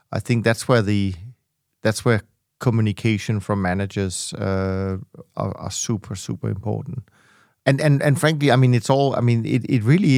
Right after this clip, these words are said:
is, it, it really comes down to something quite basic to some extent, and that is, we as managers sometimes really need to hold our investors' hand through periods where we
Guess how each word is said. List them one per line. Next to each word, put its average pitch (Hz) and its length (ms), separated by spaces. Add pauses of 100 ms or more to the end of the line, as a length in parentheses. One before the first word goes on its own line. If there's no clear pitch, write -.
is, 113 160
it, 117 160
it 120 140
really 147 180
comes 131 240
down 107 160
to 104 80
something 107 260
quite 104 320
basic 113 680
to 107 120
some 98 220
extent, 101 380
and 101 120
that 110 160
is, 110 320 (840)
we 135 420
as 110 120
managers 107 500
sometimes 104 520
really 107 200
need 107 200
to 110 120
hold 101 360
our 98 180
investors' 95 500
hand 101 600
through 101 520
periods 107 540
where 98 300
we 110 380